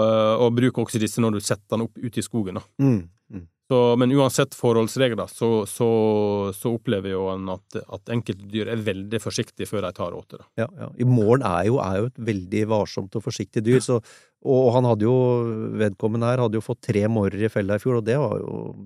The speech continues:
Speaker 2: synes jeg
Speaker 1: Ja.
Speaker 2: han skal være veldig, veldig fornøyd med. Eh,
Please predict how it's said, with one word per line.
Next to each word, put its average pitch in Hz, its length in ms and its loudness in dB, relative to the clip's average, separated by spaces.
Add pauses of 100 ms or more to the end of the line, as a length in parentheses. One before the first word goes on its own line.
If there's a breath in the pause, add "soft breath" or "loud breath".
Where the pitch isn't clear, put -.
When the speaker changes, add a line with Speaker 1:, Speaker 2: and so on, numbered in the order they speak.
Speaker 2:
synes - 240 -8
jeg 120 60 2
Speaker 1:
Ja. - 20 -2
Speaker 2:
han 98 160 -8
skal 95 160 -6
være 95 160 0
veldig, 90 400 -6
veldig 101 280 -8
fornøyd 107 340 -6
med. 131 60 -20 (960)
Eh, 107 640 0